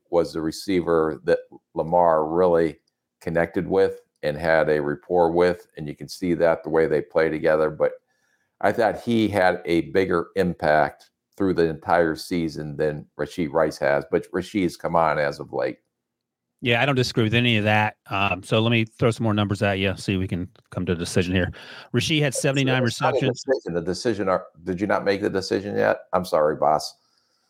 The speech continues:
Speaker 2: I went with Rashee, but I thought we could come to a consensus here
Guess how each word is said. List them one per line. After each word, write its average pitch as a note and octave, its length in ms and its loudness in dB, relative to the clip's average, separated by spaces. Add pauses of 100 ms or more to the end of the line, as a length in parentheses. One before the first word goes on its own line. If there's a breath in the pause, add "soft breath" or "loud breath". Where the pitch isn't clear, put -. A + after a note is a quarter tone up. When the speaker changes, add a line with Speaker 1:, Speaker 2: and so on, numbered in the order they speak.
(160)
Speaker 2:
I C#3 160 0
went A3 160 0
with C#3 120 2
Rashee, C3+ 500 -2
but A#2 100 0
I A#2 80 2
thought C3 200 0
we B2 80 0
could A#2 160 -2
come A#2+ 160 0
to A#2 60 2
a G#2+ 40 0
consensus G#2+ 440 -4
here E2 240 -6